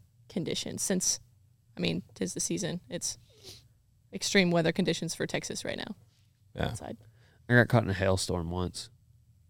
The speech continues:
Speaker 3: That sucked.
Speaker 1: Was your truck okay?
Speaker 3: No, I was outside. I was horseback.
Speaker 1: <laughs> Was, oh, no.
Speaker 3: <laughs> Yeah, I was out in a pasture. It was hailing on me.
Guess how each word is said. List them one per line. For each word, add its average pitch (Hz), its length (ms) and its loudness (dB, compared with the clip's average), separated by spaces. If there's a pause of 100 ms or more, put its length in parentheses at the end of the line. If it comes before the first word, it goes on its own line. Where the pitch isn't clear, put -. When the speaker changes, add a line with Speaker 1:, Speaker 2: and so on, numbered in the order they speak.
(420)
Speaker 3:
That 113 220 -4
sucked. - 440 -4
Speaker 1:
Was 220 140 4
your 196 100 8
truck 196 260 6
okay? 415 280 6 (1080)
Speaker 3:
No, 104 80 2
I 98 120 8
was 95 140 4
outside. 95 640 2 (480)
I 101 60 -2
was 98 140 2
horseback. - 580 2
Speaker 1:
<laughs> - 40 0
Was, 254 220 8 (100)
oh, 392 540 10 (100)
no. 415 760 6 (560)
Speaker 3:
<laughs> - 0 -
Yeah, 135 140 10
I 110 40 12
was 110 100 8
out 110 140 10
in 104 60 2
a 98 40 0
pasture. 98 540 4 (260)
It 98 80 -6
was 85 140 0
hailing 90 340 2
on 82 160 0
me. 90 220 -4